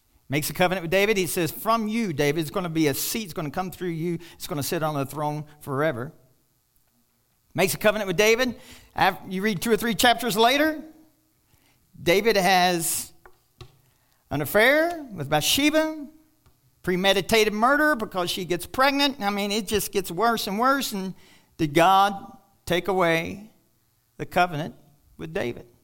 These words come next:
No, he did not. Why? You have to understand covenants. The Grant Covenant, you have no obligation. All you need to do is receive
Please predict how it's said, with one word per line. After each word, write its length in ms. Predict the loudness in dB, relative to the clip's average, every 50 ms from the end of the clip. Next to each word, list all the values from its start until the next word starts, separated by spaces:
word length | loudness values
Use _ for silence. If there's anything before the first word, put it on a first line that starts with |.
| _ _ _ _ _ _ _ _ _ _ _ _ _ _ -18 -14
No, 160 | -10 -8 -6
he 140 | -6 -6 -6
did 180 | -6 -8 -8
not. 260 | -8 -8 -8 -10 -12 -18 _ _ _ _ _ _ _ _ _ _ _ _
Why? 480 | -14 -6 0 2 2 2 2 0 -6 -14 _ _ _ _ _ _ _ -4
You 160 | -2 0 0
have 240 | 0 0 -2 -2 -4
to 180 | -6 -4 -4
understand 720 | -4 -6 -6 -4 -4 -4 -4 -2 -2 -2 -4 -4 -6 -8
covenants. 720 | -8 -8 -8 -8 -8 -10 -12 -12 -14 -14 -16 -14 -16 -16 -20 _ _ _ _ _ _ _ _ _ _ _ _ _ _ _ _ _ _ -6
The 80 | -4
Grant 340 | -2 0 2 2 2 0 0
Covenant, 440 | 2 2 2 2 2 0 0 0 -2 -6 -18 -20 _ _ _ _ _ _ _ _ _ _ -4
you 160 | -2 2 4
have 180 | 4 4 2
no 200 | 2 0 0 2
obligation. 800 | 2 2 0 0 -2 0 0 -2 0 0 -2 -4 -4 -6 -12 -20 -20 _ _ _ _ _ _ _ _ _ _ _ _ _ _ _ _ _ _
All 160 | -6 -4 -4
you 160 | -2 -4 -4 -4
need 220 | -4 -6 -6 -6
to 80 | -6 -6
do 180 | -4 -4 -4
is 160 | -4 -6 -6
receive 760 | -8 -8 -6 -6 -6 -6 -6 -6 -4 -6 -6 -8 -10 -14 -20